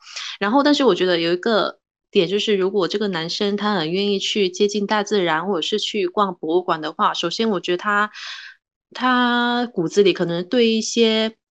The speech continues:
事物啊，或者是别人的故事，他其实是抱有尊敬还有欣赏的，然后可能他能够更多的放下去自己，然后去了解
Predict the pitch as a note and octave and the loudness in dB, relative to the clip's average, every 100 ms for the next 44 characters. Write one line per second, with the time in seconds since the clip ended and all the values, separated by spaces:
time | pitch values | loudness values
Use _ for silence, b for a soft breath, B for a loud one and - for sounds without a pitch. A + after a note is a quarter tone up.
0 | - _ _ _ _ _ - - C#4 C#4 | -20 _ _ _ _ _ -6 -2 2 4
1 | A#3+ G3+ G3 F#3 F#3 A#3 F3+ - F3+ F3 | 6 6 6 4 4 4 2 2 2 2
2 | F3 F3+ A3 G3 - G#3+ G#3+ F3 F3 G#3+ | 2 0 2 2 2 0 0 -2 -2 0
3 | A3 F3+ E3 - G3 G3 G#3 F#3 E3 D#3 | 2 0 -2 -2 -2 0 -2 -2 -2 -4
4 | - F3 F3 - D#3+ - D#3 B B B | -6 -8 -6 -6 -6 -8 -12 B B B
5 | D#3+ E3+ F#3+ D#3+ - - D#3 D#3+ G3+ G3+ | -6 -4 -2 -4 -6 -10 -10 -4 -2 -2
6 | E3+ G3 F#3 G3+ F#3+ F#3 E3+ G#3+ G3 G3 | 0 0 0 0 0 -2 -2 -4 -4 -4
7 | - G3+ - G#3+ F3+ D3 D3+ D3+ E3 F3+ | -2 -4 0 2 2 -2 -6 -6 -6 -4
8 | G3+ D#3+ D#3+ E3 D3+ | -2 -2 -4 -8 -10